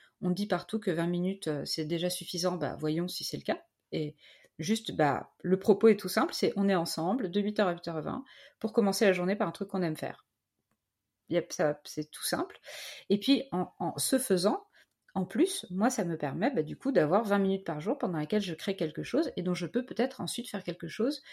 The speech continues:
pour alimenter mon compte Instagram.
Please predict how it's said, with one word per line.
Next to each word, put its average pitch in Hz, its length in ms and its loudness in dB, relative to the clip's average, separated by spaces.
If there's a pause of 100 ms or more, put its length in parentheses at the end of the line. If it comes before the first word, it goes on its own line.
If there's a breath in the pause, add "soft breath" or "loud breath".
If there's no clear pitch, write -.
(360 loud breath)
pour 262 340 2
alimenter 190 760 2
mon 196 260 2
compte 240 220 -2
Instagram. 180 480 -4